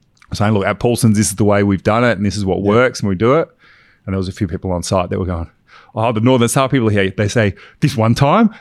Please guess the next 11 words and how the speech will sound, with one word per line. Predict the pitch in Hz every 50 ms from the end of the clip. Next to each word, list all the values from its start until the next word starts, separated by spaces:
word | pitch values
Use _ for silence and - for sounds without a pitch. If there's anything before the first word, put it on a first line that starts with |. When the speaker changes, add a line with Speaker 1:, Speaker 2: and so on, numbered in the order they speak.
| -
Speaker 1:
at | 147 143 -
Paulson's." | - 135 127 131 143 156 - 214 240 254 269 - 233 - - - 214 - - - 214 -
<laughs> | 180 143 202 - - _ 196 196 - - - 185 - - - - 175 - _ - - - - _ _ - - - - -
"This | 175 165 -
one | 143 131 139
time | 160 - 202 220 254 277 254
at | 190 190 -
Paulson's, | 156 165 185 170 - 233 262 277 277 247
I | 233 247 180
did | 160 151
this." | 151 233 294 320 339 - -